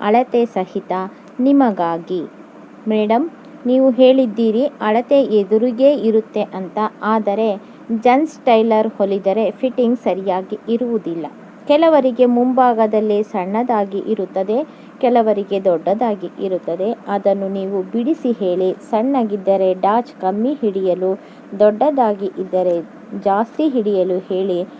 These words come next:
ನನ್ನ ಹೆಸರು, ಮ್, ಡ್ಯಾಶ್ ಡ್ಯಾಶ್, ತಪ್ಪಾಗಿದ್ದರೆ ಕ್ಷಮಿಸಿ, ಹೀಗಂತ ಅವರು ಕಾಮೆಂಟ್ಸ್ ಮಾಡಿದ್ರು. ಅದಕ್ಕೋಸ್ಕರ ಈ ವಿಡಿಯೋ ಮಾಡ್ತಾ ಇದ್ದೀನಿ. ಓಕೆ, ಹಾ, ನೋಡಿ,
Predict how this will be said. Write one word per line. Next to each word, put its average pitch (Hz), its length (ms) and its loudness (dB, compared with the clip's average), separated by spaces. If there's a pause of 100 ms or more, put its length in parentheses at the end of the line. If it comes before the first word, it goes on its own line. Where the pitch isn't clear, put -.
(340)
ನನ್ನ 208 340 0
ಹೆಸರು, 202 560 0
ಮ್, 190 1080 -10
ಡ್ಯಾಶ್ 190 340 -2
ಡ್ಯಾಶ್, 208 320 0 (440)
ತಪ್ಪಾಗಿದ್ದರೆ 214 800 0
ಕ್ಷಮಿಸಿ, 170 600 -6 (1400)
ಹೀಗಂತ 202 500 2 (320)
ಅವರು 202 260 2 (540)
ಕಾಮೆಂಟ್ಸ್ 196 440 -2
ಮಾಡಿದ್ರು. 160 400 -8 (200)
ಅದಕ್ಕೋಸ್ಕರ 240 600 0 (180)
ಈ 208 140 2
ವಿಡಿಯೋ 196 360 0 (400)
ಮಾಡ್ತಾ 170 380 -4
ಇದ್ದೀನಿ. 147 480 -8
ಓಕೆ, 277 240 0 (1700)
ಹಾ, 269 200 2
ನೋಡಿ, 247 280 4